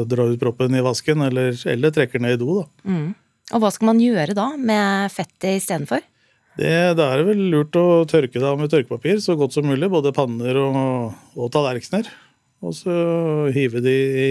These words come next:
Speaker 1: i restavfallet.
Speaker 2: I søpla, rett og slett?
Speaker 1: Ja.
Speaker 2: Ja. Men hvis man har store mengder da, for det kan jo, det skjer jo at man har litt rester, og man har prøvd å bruke det opp, men så er det litt igjen. Hva, hva gjør man med det?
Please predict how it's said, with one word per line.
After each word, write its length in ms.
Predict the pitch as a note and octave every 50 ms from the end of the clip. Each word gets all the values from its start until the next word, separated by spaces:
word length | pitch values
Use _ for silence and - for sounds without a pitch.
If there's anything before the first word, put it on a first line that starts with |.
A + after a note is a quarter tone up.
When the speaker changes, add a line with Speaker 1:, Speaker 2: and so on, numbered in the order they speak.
| C3+ C3 C3 B2+ C3
Speaker 1:
i 160 | D#3 C#3+ C3+
restavfallet. 560 | B2+ A2 A2 - C3+ A#2 C3 C3 C3 F3 - _ _ _ _ _ -
Speaker 2:
I 140 | - G3+
søpla, 380 | G#3 - - - - - C#3+ C#3+
rett 140 | C#3 C#3+ - D3
og 60 | D3+
slett? 240 | G#3+ C4 - - -
Speaker 1:
Ja. 100 | C3+ - F3 - _ _
Speaker 2:
Ja. 120 | F3+ F#3 A3 - - - - - -
Men 140 | A#3+ B3+ B3
hvis 140 | B3 -
man 120 | C4+ C4+ B3
har 220 | B3+ A3+ A3 A#3
store 320 | - - - C4 A3 F#3+ G3
mengder 460 | A3+ A#3 G3+ F3+ D#3+ C#3 F3+ A3 D4
da, 60 | F#4 -
for 100 | - C#4
det 60 | C4
kan 200 | - A#3 F#3+ F#3 F#3+
jo, 80 | A3 A#3 A#3 A#3 A3+ G3 G3 A3 A3
det 240 | - F3+ F3 A3 A3+ A3+
skjer 220 | C#4+ B3 E3+ F3
jo 80 | A3+ C#4
at 140 | C4+ - A3+
man 160 | A#3 A#3 A3
har 260 | G#3+ G3+ F3 F3 E3+ E3
litt 180 | F3+ F#3 F3 - G3+ G3
rester, 380 | G#3 G3 - - - A3 A#3 A3+
og 460 | G#3+ G3+ G3+ G3 G3 G3 F#3+ F#3+ F#3+
man 160 | F#3+ F#3+ G3+
har 180 | F#3+ F#3+ F#3 F#3
prøvd 240 | F#3 F#3+ E3 D#3+
å 60 | F#3 E3+
bruke 260 | G3 F#3+ F3 - D#3+
det 80 | G3+
opp, 140 | A3 A#3 - A3
men 140 | G#3+ F#3
så 100 | - A3+
er 160 | F3 E3 D#3 D#3+
det 80 | G3
litt 220 | F3+ E3+ - - G#3
igjen. 240 | G#3 A#3 C4 C4 A#3
Hva, 220 | A3+ A3 A3+ A#3 A3+
hva 140 | A#3 A#3+ A#3+
gjør 160 | A3 G3+ F#3
man 200 | F#3 G3+ G#3 A#3
med 100 | A3+ G#3
det? 80 | A3+